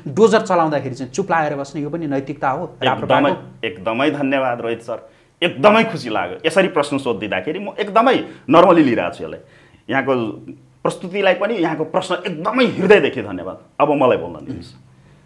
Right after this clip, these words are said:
Speaker 2: सबभन्दा पहिला व्यक्तिगत रूपमा मैले त्यति बेला, जति बेला यो डोजर चलाइयो नि, त्यति बेला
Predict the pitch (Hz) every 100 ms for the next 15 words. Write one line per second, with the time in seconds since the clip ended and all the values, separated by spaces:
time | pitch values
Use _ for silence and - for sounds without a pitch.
0 | _ - 143 139 117 104 82 73 - _
1 | _ _ _ _ _ - 156 160 220 208
2 | 190 170 170 180 151 - _ _ _ _
3 | _ _ _ _ - 135 160 175 170 -
4 | 175 147 117 143 151 151 151 147 - -
5 | - _ _ _ - 87 180 220 - 156
6 | 139 139 202 104 156 156 165 151 160 175
7 | -